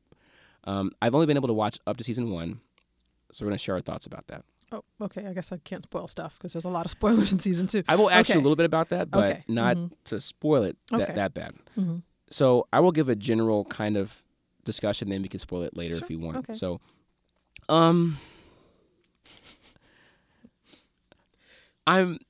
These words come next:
Speaker 1: I'm still getting used to this new style of storytelling and world building with some of these new children's shows.
Speaker 2: Mm, mm-hmm.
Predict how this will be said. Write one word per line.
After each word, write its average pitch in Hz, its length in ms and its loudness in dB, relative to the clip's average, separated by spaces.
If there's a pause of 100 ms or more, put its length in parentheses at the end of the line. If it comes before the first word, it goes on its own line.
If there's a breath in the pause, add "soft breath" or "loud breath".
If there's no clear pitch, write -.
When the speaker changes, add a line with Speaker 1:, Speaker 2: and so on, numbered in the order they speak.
(120)
Speaker 1:
I'm 160 200 2
still 226 280 4
getting 160 260 4
used 113 300 0
to 120 100 -4
this 107 220 0
new 113 180 2
style 104 340 0
of 82 80 -4
storytelling 135 800 -2
and 101 140 0
world 110 300 0
building 190 520 2
with 175 220 0
some 190 240 2
of 185 80 2
these 180 220 -4
new 185 160 2
children's 190 360 -2
shows. 202 520 2
Speaker 2:
Mm, 190 80 -6
mm-hmm. 170 220 -4